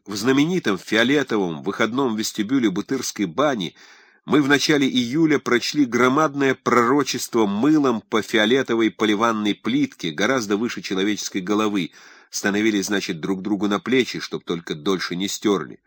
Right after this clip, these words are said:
Ура! Семнадцатого июля амнистия! Сколько ж у нас было ликования! Ведь если б не знали точно, не написали бы. Всё, что билось, пульсировало,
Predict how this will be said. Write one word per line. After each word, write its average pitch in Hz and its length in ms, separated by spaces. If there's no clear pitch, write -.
Ура! 131 540
Семнадцатого 151 960
июля 135 640
амнистия! 110 1000
Сколько - 420
ж - 100
у 104 40
нас 92 160
было 85 220
ликования! 78 840
Ведь 98 160
если 135 240
б 95 80
не 117 120
знали 117 320
точно, 147 540
не 110 200
написали 117 720
бы. - 240
Всё, 156 200
что 139 200
билось, 107 460
пульсировало, 110 920